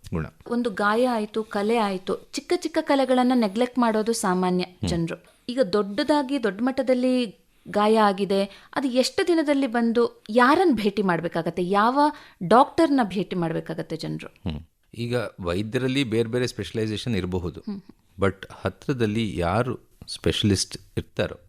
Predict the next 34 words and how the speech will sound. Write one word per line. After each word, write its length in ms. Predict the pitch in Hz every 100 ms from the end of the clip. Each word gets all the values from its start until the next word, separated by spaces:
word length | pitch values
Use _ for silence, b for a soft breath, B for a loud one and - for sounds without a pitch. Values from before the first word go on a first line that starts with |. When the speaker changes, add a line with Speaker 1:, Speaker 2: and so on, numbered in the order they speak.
| -
Speaker 1:
ಇದು 300 | 90 82 87
ಸ್ಕಿನ್ 300 | - 101 101
ಸ್ಪೆಷಲಿಸ್ಟ್ 500 | - 95 - 98 -
ಇರ್ಬೋದು, 520 | 87 92 90 95 95 -
ಇಲ್ಲ 280 | 82 80 82 - - -
ಫಿಸಿಷಿಯನ್ನೇ 540 | 85 98 - 117 113
ಇರ್ಬೋದು, 560 | 98 90 92 87 95 95
ಇದು 180 | 82 78
ಸರ್ಜನ್ನೇ 480 | - 80 110 113
ಇರ್ಬೋದು, 460 | 104 87 90 85 101 b b _ 143
if 120 | 190
possible 640 | - 113 87 78 98 214 _ _ _
ಪ್ಲಾಸ್ಟಿಕ್ 340 | - 156 - 120
ಸರ್ಜನ್ 300 | 113 104 170
or 180 | 151 156
facial 260 | 127 -
ಪ್ಲಾಸ್ಟಿಕ್ 360 | - 98 - 92
ಸರ್ಜನ್‌ಗೆ 440 | 90 85 82 104
ತೋರಿಸೋದು 560 | - 120 - 101 110 240 _ _ -
ಉತ್ತಮ. 260 | 104 - 160
Speaker 2:
ಹ್ಮ್, 300 | _ - 196
ಹ್ಮ್. 280 | B B B B B B -
Speaker 1:
ಏನಕ್ಕೆ 500 | 92 123 185 165 120
ಅಂತ 180 | 104 -
ಹೇಳಿದ್ರೆ 380 | 85 78 101 113
generally 540 | 90 101 139 160 135
ಎಲ್ಲ 280 | 90 104 170
ವೈದ್ಯರಿಗೂ 500 | 127 117 113 110 151
ಗೊತ್ತಿರುತ್ತೆ 580 | 101 - 104 87 - -
ಫಸ್ಟ್ 380 | - 110 - 143
ಏನ್ 340 | 87 98 104
ಮಾಡ್ಬೇಕು 680 | 85 80 71 - - 76 - _ 85
ಗಾಯಗಳಿಗೆ 480 | 82 80 76 71
ಅಂತ. 240 | 67 -